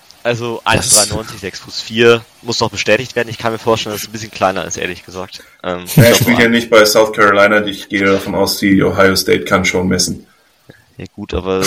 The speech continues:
Speaker 1: Ohio State, ähm, ist ja nicht so wie jetzt wie, keine Ahnung, so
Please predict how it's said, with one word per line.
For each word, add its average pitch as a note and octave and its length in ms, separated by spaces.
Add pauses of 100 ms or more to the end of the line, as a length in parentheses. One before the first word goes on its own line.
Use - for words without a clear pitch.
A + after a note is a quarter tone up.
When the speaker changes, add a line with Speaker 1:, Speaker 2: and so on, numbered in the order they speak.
(140)
Speaker 1:
Ohio G2 280
State, G#2 480
ähm, G2 160 (500)
ist G#2 80
ja G#2+ 100
nicht A2+ 160
so G#2+ 200
wie G#2 60
jetzt - 200
wie, G2 140
keine G2+ 320
Ahnung, G2 240
so F#2 260